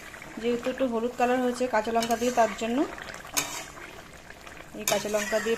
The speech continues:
পাতলা ঝোলটা আমাদের সবাই খুব ভালো খায়। চলো, হয়ে গেছে, এটা নামিয়ে নিই। মোটামুটি দেখো, রান্না করতে করতে আমার কতগুলো কাজ সারা হয়ে গেল। তো দেখো, রান্না হয়ে গেছে। এতে আছে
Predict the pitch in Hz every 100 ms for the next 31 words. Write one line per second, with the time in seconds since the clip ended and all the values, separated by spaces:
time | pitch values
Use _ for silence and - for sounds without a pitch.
0 | 208 196 208 196 208 208 214 196 196 214
1 | - 202 202 226 190 190 190 240 339 -
2 | - - - - - - - - 240 262
3 | 240 233 233 247 247 233 247 311 - -
4 | - - - - - - - - - -
5 | - - - - - - 220 226 226 233
6 | 226 240 226 247 262 262 262 254 254 269
7 | 262 220 269 262 262 240 208 208 196 190
8 | 185 175 185 - - - - - - _
9 | - - - 233 240 269 254 247 262 269
10 | 269 269 311 381 - - - - - -
11 | - - - - - 202 233 226 240